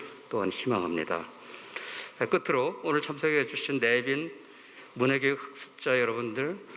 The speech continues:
문해교육 관계자 여러분들, 그리고 도민 여러분들, 그리고 코로나 일구에 위축되지 마시고 건강한 시간을 보내시길 기원하면서 다시 한번 감사의 말씀드립니다. 여러분들에게 늘 건강과 행복이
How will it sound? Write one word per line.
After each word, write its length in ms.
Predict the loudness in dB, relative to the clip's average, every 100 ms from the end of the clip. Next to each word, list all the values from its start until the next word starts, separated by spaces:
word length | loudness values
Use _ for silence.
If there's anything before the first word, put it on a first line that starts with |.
| -4
문해교육 540 | 2 4 4 2 0
관계자 400 | -4 0 0 2
여러분들, 540 | 2 2 0 0 -2 -4 -12 -6
그리고 260 | 2 2 4
도민 360 | 4 4 4
여러분들, 680 | 2 0 -2 -6 -6 -6 -6 -10 -16 -14 -14 -14 -14 -16 -2
그리고 220 | 2 2
코로나 340 | 2 4 4
일구에 360 | 2 2 2 2
위축되지 540 | -2 -2 0 2 2
마시고 560 | 2 0 -2 -2 -2 -2 -8 -18 -16
건강한 480 | -2 4 4 4 2
시간을 540 | -4 -4 0 0 -2
보내시길 600 | -2 2 4 4 4 0
기원하면서 840 | 4 2 4 2 0 0 -2 -2 -6 -14 -14 -16 -16 -6
다시 260 | 2 4
한번 460 | 4 4 4 2 -2
감사의 400 | 0 0 2 0
말씀드립니다. 880 | 0 0 -4 -2 -2 -2 -2 -4 -4 -14 -18 -18 -20 -20 -10 2
여러분들에게 840 | 4 4 4 2 2 0 -2 -4
늘 340 | 0 2 2 0
건강과 640 | 0 0 0 0 0 0
행복이 580 | 0 -2 -2 2 0